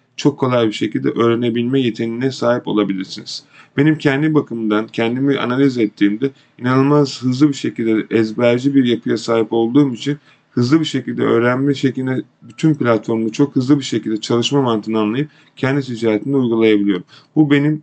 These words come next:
kendi kişisel özelliklerimden ve çok iyi olduğum şeylerden bir tanesi.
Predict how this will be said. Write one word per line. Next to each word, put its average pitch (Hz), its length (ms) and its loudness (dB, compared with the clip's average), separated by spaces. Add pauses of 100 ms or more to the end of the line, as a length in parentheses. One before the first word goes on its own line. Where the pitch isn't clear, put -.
(100)
kendi 131 280 -4
kişisel - 340 -6
özelliklerimden 117 800 0
ve 117 200 -2
çok 135 280 0
iyi 127 140 2
olduğum 120 360 0
şeylerden 117 560 -2
bir 104 80 -6
tanesi. 98 400 -6